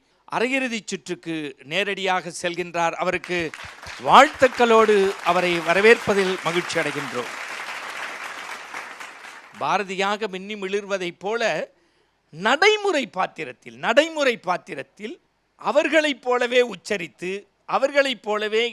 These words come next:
இடைவெளி விட்டு, இப்படி செய்திருந்தால் செய்வீர்களா என்று ஒவ்வொருவரும், ஏனென்றால் இன்றைக்கு ஒரு நடனத்துறையில், நாட்டியத்துறையில், பேச்சுத்துறையில், இசைத்துறையில், நடிப்புத்துறையில் இருந்த ஒரு தாயார் போட்ட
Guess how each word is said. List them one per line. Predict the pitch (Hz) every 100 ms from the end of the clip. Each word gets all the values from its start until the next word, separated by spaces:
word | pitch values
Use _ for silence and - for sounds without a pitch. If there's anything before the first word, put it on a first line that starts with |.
| 185
இடைவெளி | 208 208 202 165
விட்டு, | 156 - 190 202 - _ _ _
இப்படி | 165 - 180 165 180
செய்திருந்தால் | 202 208 208 190 202 220 220 -
செய்வீர்களா | 202 214 208 185 202 202 180
என்று | 196 214 185 233 - _ _ _ _ _ _ _ _ 185
ஒவ்வொருவரும், | 233 311 359 302 262 208 226
ஏனென்றால் | 247 233 247 294
இன்றைக்கு | 240 196 170 202
ஒரு | 170 165
நடனத்துறையில், | 190 269 302 285 - 202 196 233 247
நாட்டியத்துறையில், | 226 247 254 240 - 190 190 240 220
பேச்சுத்துறையில், | 233 247 262 214 233 180 208 311 - _ _ -
இசைத்துறையில், | 180 277 285 - 214 202 247 240
நடிப்புத்துறையில் | 233 285 311 277 240 214 202 185
இருந்த | 180 180 175
ஒரு | 170 -
தாயார் | 190 226 233 233 170
போட்ட | 196 -